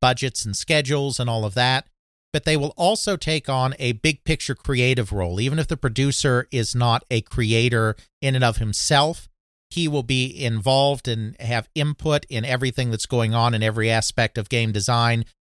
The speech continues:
He will make sure departments are talking to each other, people are talking to each other, and he may also offer suggestions or advice or feedback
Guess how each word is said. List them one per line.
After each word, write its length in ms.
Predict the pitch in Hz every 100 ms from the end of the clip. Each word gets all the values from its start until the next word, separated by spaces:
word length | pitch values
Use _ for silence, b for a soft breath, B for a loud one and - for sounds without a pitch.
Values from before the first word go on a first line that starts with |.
| _
He 80 | 135
will 120 | 113
make 200 | 113 110
sure 220 | - 135
departments 560 | 110 - 127 - 104 -
are 60 |
talking 400 | - 151 156 151
to 100 | 131
each 140 | 139 139
other, 180 | 131 123
people 300 | - 131 127
are 60 |
talking 340 | 117 131 120 120
to 100 | 123
each 160 | 120
other, 320 | 127 120 123 - B _
and 160 | 127 117
he 160 | 120 120
may 240 | 120 123
also 440 | 123 127 - 120 -
offer 320 | 123 127 120
suggestions 880 | 107 113 - 120 101 - 110 101 92 b _
or 160 | - 127
advice 460 | 113 117 107 104 -
or 160 | 123
feedback 680 | 104 - 117 98 101 92 -